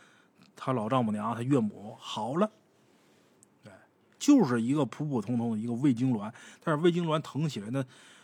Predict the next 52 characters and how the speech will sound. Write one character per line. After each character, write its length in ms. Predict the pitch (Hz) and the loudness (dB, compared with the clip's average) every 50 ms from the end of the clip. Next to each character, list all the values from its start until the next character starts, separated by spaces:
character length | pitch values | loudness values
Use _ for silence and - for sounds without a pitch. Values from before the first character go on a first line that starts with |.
| _ _ _ | _ _ _
的 140 | - 135 156 | 0 0 4
确 180 | 156 180 143 | 6 4 4
是， 180 | 117 - 120 120 - _ _ _ _ _ _ _ _ | 4 0 -4 -10 -10 _ _ _ _ _ _ _ _
那 260 | - 127 131 123 120 | -8 -4 -2 -2 -2
很 220 | 113 - - 113 110 | -2 -2 -2 -2 -2
疼。 240 | 98 104 117 147 - - _ _ _ _ _ _ _ _ _ _ _ _ _ _ _ - | -2 -2 -4 -6 -6 -10 _ _ _ _ _ _ _ _ _ _ _ _ _ _ _ -6
哎， 260 | 123 123 120 110 101 - _ _ _ _ _ | -4 -4 -4 -4 -6 -10 _ _ _ _ _
就 200 | - - 202 180 | 2 4 6 6
是 60 | 147 | 6
一 60 | 151 | 4
个 80 | 165 165 | 2 2
普 180 | - - - | 0 -2 -6
普 140 | 165 151 139 | -4 -4 -4
通 160 | - - 147 | -4 -2 -2
通 100 | 151 143 | 0 0
的 60 | 131 131 | 2 2
胃 80 | 151 139 | 2 2
痉 180 | 127 131 135 | 2 0 0
挛， 240 | 123 110 110 120 123 - - _ _ - - - _ _ _ | -2 -2 -4 -6 -8 -12 -16 _ _ -20 -20 -20 _ _ _
到 200 | - 139 127 113 | -2 -2 0 0
这 100 | 113 113 | -2 -2
个 240 | 113 110 104 104 104 | -4 -4 -4 -6 -6
又， 180 | 104 117 135 | -4 -2 0
又， 100 | 135 139 151 147 | 0 0 -2 -2
又 80 | 139 123 | -4 -4
三 220 | 120 - 143 135 | -2 -2 0 0
甲 200 | 131 123 - 104 | 0 -2 -4 -6
又 100 | 120 120 | -6 -6
几 200 | 110 - 127 135 | -6 -6 -4 -4
甲 160 | 135 123 92 98 | -4 -4 -4 -4
那 80 | 104 110 | -4 -4
医 100 | 117 117 | -2 -2
院， 280 | 120 123 123 104 92 - - - - - _ _ | -2 -2 -2 -4 -6 -10 -16 -20 -20 -20 _ _
又 160 | - 160 127 | 0 0 0
是 60 | 120 | 0
化 260 | 120 113 - 160 139 135 | -2 -2 0 0 0 2
验 160 | 139 139 131 | 0 0 -2
又 100 | 127 123 | -2 -2
是 60 | 117 | -4
拍 260 | 107 - - 139 127 123 | -6 -6 -4 -4 -4 -4
片 120 | - 123 | -6 -8
儿， 80 | 123 - - - - - _ _ - | -10 -10 -14 -20 -20 -20 _ _ -2
折 180 | - 156 160 | 0 2 4
腾 200 | 147 139 131 123 120 - _ _ _ | 4 2 0 -4 -6 -10 _ _ _
大 160 | - 147 127 | 0 0 2
半 160 | 131 131 123 | 2 0 0
天， 180 | 110 120 123 117 | 0 -2 -2 -2
这 80 | 143 | -2
人 180 | 139 123 117 135 | -2 -2 -2 -2
这 100 | 160 151 | -2 -2
病 300 | 123 - 202 190 147 113 | 0 2 2 2 2 0
啊， 220 | 98 107 110 104 | -4 -6 -8 -8